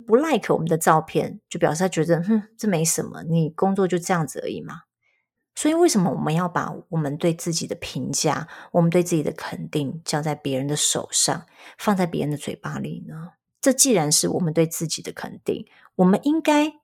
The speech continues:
要让自己去肯定我们自己啊。别人的肯定只是刚好而已，最重要的是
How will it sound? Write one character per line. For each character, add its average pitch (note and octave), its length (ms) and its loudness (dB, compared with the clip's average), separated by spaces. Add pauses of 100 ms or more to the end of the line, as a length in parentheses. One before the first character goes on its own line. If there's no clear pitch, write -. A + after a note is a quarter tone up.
(160)
要 B3 100 2
让 A#3 160 4
自 A3 200 -2
己 - 160 -2
去 - 120 -4
肯 - 240 -6
定 D#3+ 220 0
我 - 80 -6
们 - 160 -12
自 - 160 -10
己 - 240 -2
啊。 - 200 -6 (460)
别 A3+ 160 4
人 B3+ 200 8
的 C4 80 6
肯 D#3 240 0
定 F3 240 2
只 - 140 -6
是 - 120 0
刚 D#3 240 0
好 - 240 -6
而 F2+ 180 -4
已， E2+ 300 -12 (240)
最 B3+ 140 6
重 A3 180 6
要 F#3+ 200 6
的 D#3+ 40 4
是 D#3 320 0